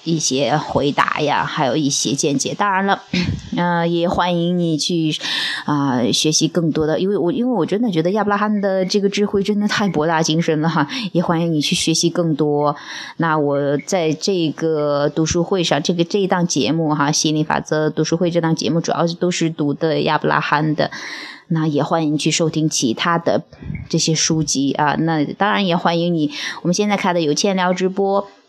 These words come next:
呃，有宋，你可以搜索“宋涛吸引力法则”啊，这个直播间，你去搜索的话，里面也有更多的亚伯拉罕的，呃，手稿的翻译哈，就是现场研讨会的那些更精细的、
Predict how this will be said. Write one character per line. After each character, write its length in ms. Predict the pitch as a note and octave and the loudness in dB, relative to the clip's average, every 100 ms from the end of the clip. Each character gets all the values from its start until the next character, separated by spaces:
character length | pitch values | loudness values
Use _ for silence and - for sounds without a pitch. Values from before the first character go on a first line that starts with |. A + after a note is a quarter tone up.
| _ _ _ _ _ | _ _ _ _ _
呃， 400 | - E3+ D#3+ D#3+ | -4 0 0 0
有 300 | D#3 D#3+ D3+ | 0 0 0
宋， 280 | D#3+ F3 E3 | 0 0 0
你 80 | E3+ | 0
可 120 | D#3 | 0
以 60 | E3 | 0
搜 140 | F3+ | 0
索 160 | F3 E3+ | 0 0
“宋 160 | - | 0
涛 160 | E3+ F3 | 2 2
吸 180 | F3 F3 | 2 0
引 60 | |
力 120 | E3 E3 | 0 2
法 180 | D#3 | 2
则” 320 | D#3 - D#3+ - - | 0 0 0 -2 -6
啊， 300 | - D#3+ D#3+ | -2 0 0
这 280 | E3 G3 F3 | 0 0 0
个 480 | E3 E3 D#3 D3+ D3+ | 0 0 2 2 0
直 160 | D#3+ | 0
播 200 | D#3+ F3 | 0 0
间， 340 | F3 F#3+ G3 - - | 0 0 -2 -4 -8
你 180 | F3 D#3 | -2 0
去 140 | C#3+ | 0
搜 180 | E3+ F3+ | 0 0
索 180 | F3 D#3 | 2 0
的 140 | D#3 E3 | 0 0
话， 200 | F3+ D#3+ | 2 2
里 120 | D3 | 2
面 200 | D3+ D#3+ | 0 0
也 80 | D#3+ | 0
有 100 | D#3+ | 0
更 240 | F3 F3 | 0 0
多 140 | E3+ | 0
的 160 | E3 D#3 | 0 2
亚 160 | D#3 D#3 | 2 2
伯 100 | D#3 | 2
拉 100 | D3+ | 0
罕 360 | - D#3 D#3 | 2 0 2
的， 200 | D#3 D3+ - - - - - - | 2 0 -2 -10 -12 -14 -14 -10
呃， 180 | - - | -2 0
手 320 | E3+ - D#3 G3+ | 2 2 2 2
稿 260 | B3 - | 2 0
的 120 | - | 0
翻 400 | E3 - D#3 D#3+ | 0 0 0 2
译 200 | D#3+ D#3 | 0 0
哈， 160 | E3 D#3 | 0 0
就 120 | E3 | 0
是 80 | E3+ | 0
现 240 | E3+ B3 | 0 0
场 220 | G#3+ F3+ D3 | 0 0 0
研 220 | D#3+ F#3+ | 0 0
讨 260 | - F#3+ | 0 0
会 260 | - - F3 | 2 2 0
的 140 | D#3+ | 0
那 140 | C#3+ E3 | 2 0
些 180 | E3 E3 | 0 0
更 260 | F#3 D#3+ | 0 0
精 320 | C#3 G#3 G#3+ | 0 0 0
细 380 | G#3 - G#3 D#3+ | 0 0 2 2
的、 220 | C#3+ C#3+ | 2 0